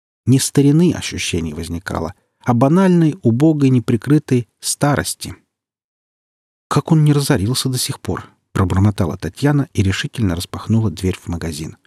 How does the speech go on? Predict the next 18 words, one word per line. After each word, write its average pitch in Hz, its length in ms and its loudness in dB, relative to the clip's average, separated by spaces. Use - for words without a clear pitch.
Приветственно 113 580 2
звякнул 90 440 -2
колокольчик, - 760 -4
пахнуло 117 400 0
пылью. 80 500 -8
А 101 120 0
из 104 120 0
полумрака 107 640 0
им 135 160 2
навстречу 113 560 0
выступил 101 500 -2
огромный, 117 640 2
бородатый, 104 680 -2
с 95 80 -8
глазами 87 400 0
на 107 140 4
выкате 98 400 -4
старик. - 540 -10